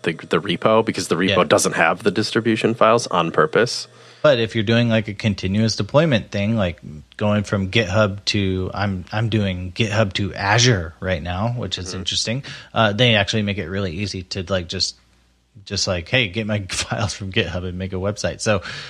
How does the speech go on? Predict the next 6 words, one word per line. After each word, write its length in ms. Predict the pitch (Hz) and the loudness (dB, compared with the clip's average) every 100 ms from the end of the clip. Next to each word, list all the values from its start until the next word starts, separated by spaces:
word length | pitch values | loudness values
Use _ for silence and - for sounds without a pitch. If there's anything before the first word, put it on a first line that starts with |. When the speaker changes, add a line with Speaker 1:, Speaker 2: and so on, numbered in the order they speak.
| - | -8
Speaker 2:
uh, 460 | - 110 104 95 92 | 2 4 4 2 0
you 240 | 95 113 113 | -2 -2 -2
can, 500 | 131 120 113 113 - 110 | 0 2 2 -2 -6 -6
like, 220 | 110 98 | -6 -4
that's, 460 | 101 98 - - | -4 -4 -4 -2
uh, 420 | 127 127 131 131 | 2 4 4 4